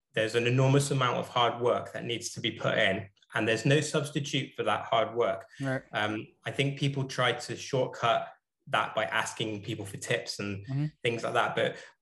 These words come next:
Speaker 1: you need to sharpen your skills, I think, by spending the time, um, and it's,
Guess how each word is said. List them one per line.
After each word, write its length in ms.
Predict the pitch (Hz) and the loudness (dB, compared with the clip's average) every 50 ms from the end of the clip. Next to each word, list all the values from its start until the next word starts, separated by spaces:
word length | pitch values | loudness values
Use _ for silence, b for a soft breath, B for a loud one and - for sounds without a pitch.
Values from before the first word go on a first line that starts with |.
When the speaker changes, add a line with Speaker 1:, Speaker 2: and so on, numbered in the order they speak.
| _ _ _ _ _ _ | _ _ _ _ _ _
Speaker 1:
you 180 | - 117 123 | -4 -2 2
need 220 | 131 139 139 135 135 | 4 4 4 2 2
to 340 | - 123 120 120 113 110 107 | 0 2 4 4 4 2 0
sharpen 480 | - - - 117 117 117 - - 117 | -2 0 0 0 0 2 -2 -4 -2
your 100 | 113 113 104 | -2 -2 -4
skills, 420 | - - - 143 135 127 113 110 | -4 0 4 4 6 6 4 0
I 80 | 107 98 | -4 -4
think, 320 | - 120 107 - - - | -4 -6 -6 -6 -6 -2
by 240 | 113 110 110 110 107 | 0 2 2 2 2
spending 460 | 104 - - 120 120 123 123 127 127 | -2 -4 -4 -2 -2 0 0 0 0
the 80 | 123 120 | -2 -2
time, 580 | - - - 120 110 98 98 101 113 113 104 - _ _ _ _ _ _ _ _ | -4 -2 0 2 2 2 0 -4 -6 -8 -10 -14 _ _ _ _ _ _ _ _
um, 340 | 107 104 107 110 107 107 104 B B B B B B B _ | -2 0 0 0 0 -2 -6 B B B B B B B _
and 180 | 131 113 107 117 | -4 -2 0 0
it's, 300 | - - - - - | -2 -2 -2 -4 -6